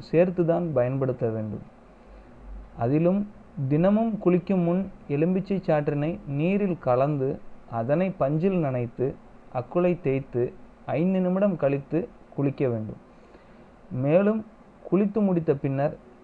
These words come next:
ஏதேனும் மாய்ஸ்சரைசரை தடவ வேண்டும்.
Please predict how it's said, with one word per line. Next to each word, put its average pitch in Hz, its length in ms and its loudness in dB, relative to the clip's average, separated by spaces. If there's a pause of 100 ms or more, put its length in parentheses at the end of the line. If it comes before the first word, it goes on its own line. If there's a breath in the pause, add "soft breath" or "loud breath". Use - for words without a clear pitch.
(460)
ஏதேனும் 151 580 4 (840)
மாய்ஸ்சரைசரை 170 880 2 (240)
தடவ 131 340 6
வேண்டும். 113 360 0